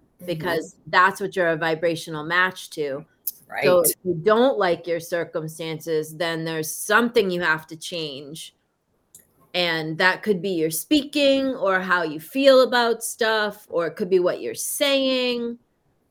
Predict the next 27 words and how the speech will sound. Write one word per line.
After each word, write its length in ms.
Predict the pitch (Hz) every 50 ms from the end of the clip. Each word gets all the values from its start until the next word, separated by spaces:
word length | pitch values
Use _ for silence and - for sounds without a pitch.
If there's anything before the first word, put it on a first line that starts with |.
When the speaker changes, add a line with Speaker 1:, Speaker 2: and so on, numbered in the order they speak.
| _ _ _ _ _ -
Speaker 2:
Um, 520 | 180 180 180 170 160 151 135 120 170 170 - _ _ _ _ _ _ _ _ _ _ _ _ _ _ _ _ _ _ _ _ _ _ _ _ _ _ _ _ _ _ _ -
remember, 520 | 233 233 247 277 285 277 240 214 175 -
everything 600 | - 190 240 262 262 294 302 285 277 285 277 262
that 120 | 247 240 185
you 140 | 226 233 226
put 240 | - - 226 208
out 300 | 202 196 202 202 196 202
there 500 | - 180 170 165 151 147 156 160 160 - _ _ _ _ _ _ _ _ _ _ _ _ _ _ _ _ _ _ _ _ _ _
is 180 | 190 190 185 185
coming 400 | - 220 208 196 196 190 180 165
back 400 | 180 175 165 156 160 160 - -
to 140 | - -
you. 360 | 139 135 127 113 98 139 156 - _ _ _ _ _ _ _ _ _ _ _ _ _ _ _ _ _ _ _ _ _ _ _ _ _
So 240 | - - 185 180 180
that's 400 | 190 196 196 202 196 - - 202
like 340 | 190 185 180 175 170 175
when 200 | 180 175 170 170
you're 120 | 170 160 165
driving 640 | 160 160 208 233 233 240 240 233 226 233 233 226 214
and 120 | 196 180 175
you 80 | 170
have 180 | 170 165 165 165
an 80 | 165 165
episode 420 | 160 160 160 - - 185 165 156
of 200 | 151 151 160 196
road 380 | 220 226 226 226 226 220 214 208
rage, 800 | 220 226 220 214 214 214 208 208 208 202 196 190 185 190 190